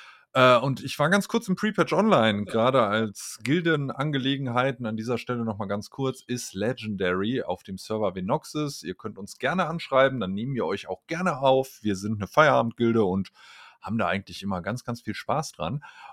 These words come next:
Speaker 1: Und, ähm, dann habe ich halt gesagt, ich wollte das Gildentool, das neue, benutzen, damit wir das so, so ein bisschen alles schön verteilen können und sowas. Und ich war so,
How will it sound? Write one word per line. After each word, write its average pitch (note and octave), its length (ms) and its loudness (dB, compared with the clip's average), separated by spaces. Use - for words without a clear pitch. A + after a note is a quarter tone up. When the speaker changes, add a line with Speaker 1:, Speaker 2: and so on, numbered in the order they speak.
Speaker 1:
Und, A2+ 920 4
ähm, G#2+ 680 2
dann G2 180 -4
habe A#2 120 0
ich G#2+ 100 -6
halt G2+ 160 -4
gesagt, G2 280 -2
ich G2 120 -6
wollte G#2+ 160 2
das - 160 -4
Gildentool, G#2+ 540 2
das E2 200 -4
neue, D#2 240 -6
benutzen, D2+ 440 -12
damit F2+ 240 -4
wir G2 80 -2
das F2 180 -2
so, F2+ 320 -4
so F#2 100 -14
ein F2+ 80 -6
bisschen F2+ 280 -8
alles F#2+ 220 -6
schön B2 260 -2
verteilen A#2 420 2
können A2+ 240 0
und G#2 100 -4
sowas. G#2 300 -2
Und F#2 140 -4
ich - 120 -12
war F#2 120 2
so, F2+ 380 -4